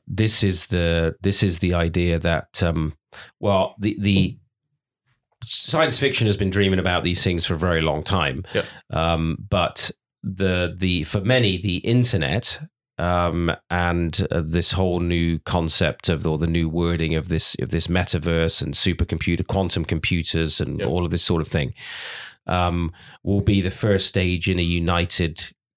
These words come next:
Speaker 1: consciousness in the, in, in what, uh, some of, uh, the transhumanists call the omega point,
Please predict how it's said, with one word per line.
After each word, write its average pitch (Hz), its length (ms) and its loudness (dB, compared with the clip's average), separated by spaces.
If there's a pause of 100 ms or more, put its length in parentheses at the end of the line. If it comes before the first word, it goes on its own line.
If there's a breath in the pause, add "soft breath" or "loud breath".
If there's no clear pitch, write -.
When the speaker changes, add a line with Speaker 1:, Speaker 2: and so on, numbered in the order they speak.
Speaker 1:
consciousness - 880 0
in 87 140 0
the, 87 160 0
in, 80 340 0
in 78 460 -2
what, 78 420 -2
uh, 78 200 2
some 85 260 2
of, 80 260 -4
uh, 80 160 0
the 73 320 -2 (460 loud breath)
transhumanists 85 680 2
call 82 220 -2
the 80 180 0
omega 87 560 0
point, - 480 -2